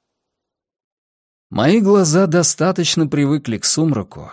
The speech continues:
чтобы различить тёмное пятно, плывущее по стене цистерны. Джек спускался по лестнице. Из фонаря, который я держал в руке,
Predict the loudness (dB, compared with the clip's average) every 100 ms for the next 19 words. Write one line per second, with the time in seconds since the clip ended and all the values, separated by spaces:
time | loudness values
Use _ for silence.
0 | -16 -6 -2 0 0 0 0 0 -2 -4
1 | -4 -2 0 0 -2 -2 -6 -4 -2 0
2 | -2 -6 -6 -2 -4 -2 -2 -2 -4 -4
3 | -4 -4 -4 -6 -6 -8 -10 -14 -14 -18
4 | -20 _ _ _ -6 0 0 0 -4 -6
5 | -4 -2 0 -2 -4 -4 -4 -6 -10 -8
6 | -10 -10 -20 _ _ _ _ -4 0 2
7 | 2 2 0 -4 -4 -2 0 -2 0 0
8 | 0 -2 -4 -2 -2 -2